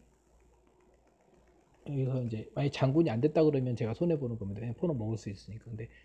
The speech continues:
장군이 돼서, 네, 이렇게 갔고요. 이렇게 수비 들어갔는데, 예, 그냥 제가 점수 앞섰기 때문에 이건 무조건 차대만 하면 이길 수 있는 게임이었습니다. 이렇게 해서 게임이 끝이 났습니다.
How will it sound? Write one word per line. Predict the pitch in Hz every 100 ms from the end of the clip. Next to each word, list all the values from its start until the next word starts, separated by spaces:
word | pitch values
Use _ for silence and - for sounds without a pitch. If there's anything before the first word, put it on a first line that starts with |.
| _ -
장군이 | 113 117 131 127
돼서, | - 117 120 113 113 95
네, | - 107
이렇게 | 107 104
갔고요. | - 92 - 101 123 147 _ _ _ _ _ _ _ _ _ _ _ _ _ _ _ _ _ _ _ - -
이렇게 | 139 -
수비 | 131 170 175
들어갔는데, | - 135 131 135
예, | 139 113 95 95 _ _ _ -
그냥 | 120 107 107 -
제가 | 127
점수 | 147 156 -
앞섰기 | 139 - 175
때문에 | 175 151 139 160 131 107
이건 | 131 139
무조건 | 123 165 170 156
차대만 | 175 196 180
하면 | 156 160
이길 | 107 123
수 | - 113
있는 | 107 - 127 127
게임이었습니다. | 123 123 110 - 123 - - _ _ _ _ _ _
이렇게 | - 135
해서 | 120 123
게임이 | - 127 123
끝이 | 139 131 -
났습니다. | - - 110 -